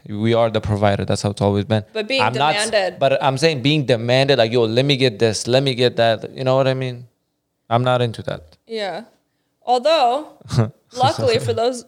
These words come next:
Speaker 2: for those gold digging ladies, there are men who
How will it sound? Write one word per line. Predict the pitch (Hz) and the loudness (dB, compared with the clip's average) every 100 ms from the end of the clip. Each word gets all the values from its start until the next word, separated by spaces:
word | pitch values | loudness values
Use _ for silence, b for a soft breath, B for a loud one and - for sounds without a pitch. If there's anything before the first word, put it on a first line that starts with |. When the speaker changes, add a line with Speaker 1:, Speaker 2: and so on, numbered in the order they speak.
| - | -14
Speaker 2:
for | 226 | -8
those | 220 226 208 | -4 -4 -6
gold | 208 208 | -6 -4
digging | 208 208 185 | -4 -6 -6
ladies, | 175 226 196 220 262 - _ _ _ | -6 -6 -6 -8 -10 -18 _ _ _
there | - 175 | -6 0
are | 208 | 0
men | 208 220 233 208 240 _ _ _ _ _ - | 0 0 0 -2 -6 _ _ _ _ _ 0
who | 214 202 175 | 2 2 0